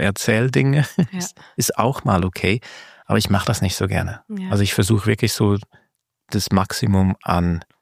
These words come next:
Speaker 1: an Output für mich rauszuholen und aber auch Rücksicht auf die, auf die Leute da, auf deren, auf deren Zeit.
Speaker 2: Ja.
Speaker 1: Lass uns mal noch ein paar Beispiele zeigen, die überhaupt gar nicht geklappt haben.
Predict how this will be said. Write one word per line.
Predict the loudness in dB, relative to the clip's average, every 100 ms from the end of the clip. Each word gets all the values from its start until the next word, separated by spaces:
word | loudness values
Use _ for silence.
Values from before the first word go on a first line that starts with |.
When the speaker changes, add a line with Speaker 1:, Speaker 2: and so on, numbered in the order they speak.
| _
Speaker 1:
an | -6 -4
Output | 0 -2 0 -2 -2
für | -2
mich | 0 0
rauszuholen | 0 -2 -2 0 2 2 0 -6 -20 -20 _
und | 0 2
aber | 4 2
auch | 0 -6 _
Rücksicht | -8 -2 -2 -2 -2 -2 -4 -2
auf | 0 0 -4
die, | -6 -4 -4 -4 -6 -10 _ _ _ _
auf | -6
die | 0 4
Leute | 4 2
da, | 0 0
auf | 0
deren, | -2 -2 -6
auf | -6
deren | -4 -4
Zeit. | -4 -6 -4 -2
Speaker 2:
Ja. | -4 -6 _ _ _ _ _ _ _ _ _ _ _ _
Speaker 1:
Lass | 0 2
uns | 4
mal | 4 4
noch | 2 -2 -10 -4
ein | 0 0
paar | 0 0 2 2 -2 -8 _ _ _ _ _ _
Beispiele | -2 0 0 0
zeigen, | 0 0 0 -2 -2
die | 0
überhaupt | 2 0 0
gar | 0
nicht | 0 -2
geklappt | -4 -4 -2
haben. | -2 -2